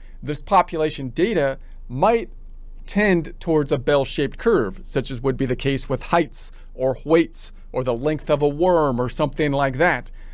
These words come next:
Uh, but it might not. It might have a normal, uh, a s-, dis-, it might not have a normal distribution. It might have a uniform distribution, like rolling dice or something like that. It might be skewed to the left.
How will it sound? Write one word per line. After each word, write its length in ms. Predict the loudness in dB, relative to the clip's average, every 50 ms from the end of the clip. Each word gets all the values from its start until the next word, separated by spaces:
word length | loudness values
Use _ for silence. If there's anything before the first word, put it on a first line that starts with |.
| -12 -12 -12 -12 -6 -2 0
Uh, 120 | 0 0
but 380 | 2 0 2 2 2 2 2 0
it 200 | -2 -2 -2 0
might 260 | 2 2 2 2 0
not. 300 | 0 0 0 0 0 -2
It 100 | -4 -4
might 220 | -2 0 0 0 2
have 260 | 2 2 2 0 -2 -4
a 80 | -4 -2
normal, 640 | -2 0 0 0 0 0 0 2 0 0 -2 -4 -8 -2
uh, 240 | 0 2 4 4 2 0 -4 -8 -4 -2
a 60 | -2
s-, 160 | -2 -2 -6 -10 -14 -14 -10 -10 -2
dis-, 240 | 0 0 0 0 -2
it 120 | -2 0
might 200 | 2 2 2 2
not 220 | 2 0 0 0 0
have 180 | 0 0 0
a 60 | 0
normal 400 | -2 0 0 0 0 0 -2 -2
distribution. 680 | 0 0 0 0 0 -2 -6 -4 -2 -2 -4 -2 -4 -4
It 40 | 0
might 160 | 0 2 2
have 120 | 2 0 0
a 80 | -2
uniform 540 | -2 0 0 0 0 0 0 -2 -2 -2 0
distribution, 540 | -2 -2 -4 -4 -6 -8 -6 -6 -6 -4 -4
like 160 | -2 -2 -2 0
rolling 400 | 0 2 2 2 2 0 0 2
dice 360 | 2 2 2 2 0 -4 -8
or 80 | -10
something 340 | -6 -6 -6 -6 -6 -6 -4
like 200 | -4 -4 -2 0
that. 160 | 2 2 2
It 80 | 0 0
might 160 | -4 -4 -4
be 80 | -6 -8
skewed 320 | -8 -8 -6 -6 -6 -6
to 80 | -6 -6
the 80 | -2
left. 320 | 0 2 2 2 0 -4